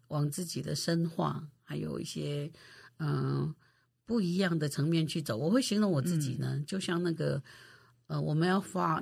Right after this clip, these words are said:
Speaker 1: 从地球要发射火箭到外太空，那我们在这个太空站会看到那个很大的火，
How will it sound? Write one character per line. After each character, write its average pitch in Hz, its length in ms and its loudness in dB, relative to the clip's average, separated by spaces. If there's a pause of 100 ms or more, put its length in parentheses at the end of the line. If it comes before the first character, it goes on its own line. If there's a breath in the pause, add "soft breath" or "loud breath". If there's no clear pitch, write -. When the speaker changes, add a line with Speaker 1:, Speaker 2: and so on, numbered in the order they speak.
Speaker 1:
从 170 220 -2
地 214 120 0
球 160 200 0
要 160 180 0
发 160 240 0
射 165 240 0
火 131 180 -4
箭 151 240 -4
到 143 140 -2
外 143 160 0
太 139 220 -2
空， 135 360 -4 (760)
那 202 340 4
我 156 140 0
们 170 200 2
在 180 360 0
这 175 160 -6
个 160 180 -2
太 185 260 -2
空 180 240 0
站 175 220 0
会 175 160 0
看 165 200 -2
到 156 140 -2
那 156 140 -4
个 143 180 -6 (360 loud breath)
很 175 320 4
大 180 200 0
的 151 120 0
火， 117 440 -6